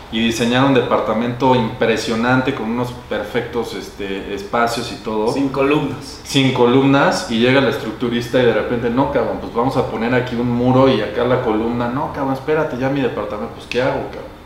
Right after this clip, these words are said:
Speaker 1: Entonces ahí es donde empiezan todos los cambios del proyecto. Digo, es algo muy,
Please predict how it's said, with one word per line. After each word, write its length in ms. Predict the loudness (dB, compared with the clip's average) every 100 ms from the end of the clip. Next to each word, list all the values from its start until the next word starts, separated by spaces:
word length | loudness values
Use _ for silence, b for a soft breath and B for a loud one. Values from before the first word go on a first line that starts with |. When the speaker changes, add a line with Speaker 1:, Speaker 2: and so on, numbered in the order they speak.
| B B B B
Speaker 1:
Entonces 240 | -6 0 4
ahí 120 | 4
es 100 | 4
donde 160 | 0 -2
empiezan 360 | -4 -4 -6
todos 280 | -4 -4 -2 -4
los 180 | -8
cambios 340 | -6 -6 -6 -8
del 100 | -10
proyecto. 500 | -8 -6 -6 -6 -10 -14 -8
Digo, 300 | -4 0 2
es 260 | 0 0
algo 340 | 2 4 4 2
muy, 440 | 0 0 2 0